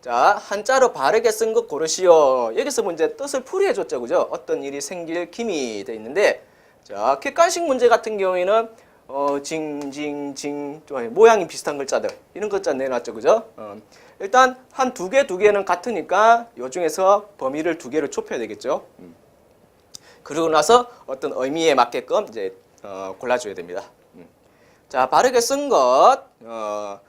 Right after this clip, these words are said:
보건소에서 홍역 예방 주사를 맞았다. 홍역을 이제 바르게 쓴 것 이거죠. 어, 그럼 홍역이 무엇이냐? 어, 병은 아니냐, 병. 음, 그래서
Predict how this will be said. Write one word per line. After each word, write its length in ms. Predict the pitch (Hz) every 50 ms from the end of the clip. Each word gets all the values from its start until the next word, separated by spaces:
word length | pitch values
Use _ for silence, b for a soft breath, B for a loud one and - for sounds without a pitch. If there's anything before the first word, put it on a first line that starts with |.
| b b b _
보건소에서 500 | 147 156 180 220 240 233 202 190 - 208
홍역 360 | 226 262 240 240 233 208 175
예방 300 | 139 131 156 170 180 165
주사를 360 | 151 127 - 190 170 165 151
맞았다. 640 | 135 131 143 147 127 - - - 143 135 123 113 113
홍역을 640 | - - 254 262 254 247 233 190 165 196 226 208 156
이제 180 | 143 139 131 -
바르게 320 | 113 107 127 160 151 151
쓴 260 | - - 202 214 214 208
것 220 | 175 135 - - _
이거죠. 340 | 127 110 117 110 117 104 - _ _
어, 180 | - 98 87 87 b b b b b b b _
그럼 140 | 123 117
홍역이 600 | - - 247 240 220 208 185 185 214 254 269 269 b b _
무엇이냐? 880 | - 123 131 139 - - - 151 127 107 110 123 143 156 139 107 - - 113
어, 220 | 101 98 95 92 _
병은 300 | - 113 117 143 175 190
아니냐, 280 | 135 110 117 123 117 -
병. 480 | - 117 107 107 113 123 123 107 - _ _ -
음, 80 | 104 95
그래서 220 | - - - 107